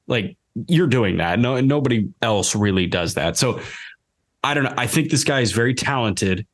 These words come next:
I think that he has as much talent as any other pitching prospect in baseball,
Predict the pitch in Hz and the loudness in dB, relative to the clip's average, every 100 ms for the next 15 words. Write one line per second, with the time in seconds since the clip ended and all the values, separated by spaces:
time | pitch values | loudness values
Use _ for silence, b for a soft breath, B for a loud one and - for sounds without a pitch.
0 | - 113 - 123 123 92 110 98 123 123 | -6 -4 0 0 0 2 2 2 0 0
1 | 123 110 110 123 - - 120 110 98 92 | 0 2 0 0 -2 -2 -2 0 0 0
2 | 98 101 98 92 92 127 113 101 104 95 | 0 0 0 0 -2 -2 0 0 0 -2
3 | - 98 92 98 104 107 - 107 90 | -2 -2 2 2 2 0 0 -2 -2